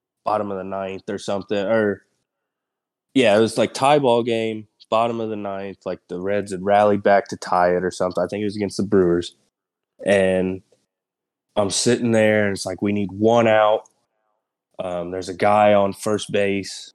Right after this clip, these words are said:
for them, like, "Need to get this guy out." And he got down to, like, two strikes. I was like, "I'll strike him out. We'll go to extra innings." You know what I mean?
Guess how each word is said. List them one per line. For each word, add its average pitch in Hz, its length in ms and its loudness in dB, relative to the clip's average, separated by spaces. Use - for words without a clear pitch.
for 104 140 -4
them, 98 420 -4
like, 87 340 -4
"Need 107 300 -2
to 104 60 -2
get 104 240 -2
this 98 180 -6
guy 95 320 0
out." 95 300 2
And 98 100 -6
he 98 200 -6
got 101 200 2
down 98 200 2
to, 98 60 -2
like, 90 200 0
two 131 160 4
strikes. 110 460 2
I 113 60 2
was 101 120 -4
like, 98 80 -6
"I'll 92 120 -8
strike 120 400 -4
him 120 100 -8
out. 110 180 -6
We'll 95 100 -10
go 98 160 -8
to 104 100 -6
extra 107 380 -8
innings." 98 440 -4
You 101 120 0
know 98 100 2
what 98 100 2
I 95 40 2
mean? 98 300 -2